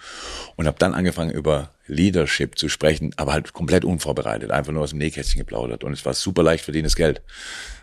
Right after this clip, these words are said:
Also es <laughs> war aus der Hüfte geschossen, <laughs> sozusagen. Und, ähm, habe ich lange aufgehört jetzt mittlerweile übrigens. Aber damals war es irgendwie cool. Ich wollte wissen, ob's geht.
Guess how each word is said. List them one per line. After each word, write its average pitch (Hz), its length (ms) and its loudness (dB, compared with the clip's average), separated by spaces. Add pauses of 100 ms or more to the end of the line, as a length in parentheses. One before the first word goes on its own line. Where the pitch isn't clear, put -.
Also - 180 -10
es - 180 -2 (260)
<laughs> 85 380 2
war - 80 2
aus 107 160 10
der 92 100 4
Hüfte 101 300 4
geschossen, - 460 4 (280)
<laughs> - 240 0
sozusagen. 92 640 8
Und, 76 420 2
ähm, 78 360 4 (520)
habe 82 120 6
ich - 100 0
lange 76 240 2
aufgehört 69 320 0
jetzt - 160 -6
mittlerweile 65 340 0
übrigens. 71 220 -2
Aber 69 140 -2
damals 101 420 4
war 92 80 10
es 87 80 2
irgendwie 92 240 4
cool. 117 100 8
Ich 92 140 2
wollte 90 160 6
wissen, 113 180 6
ob's - 160 0
geht. - 320 6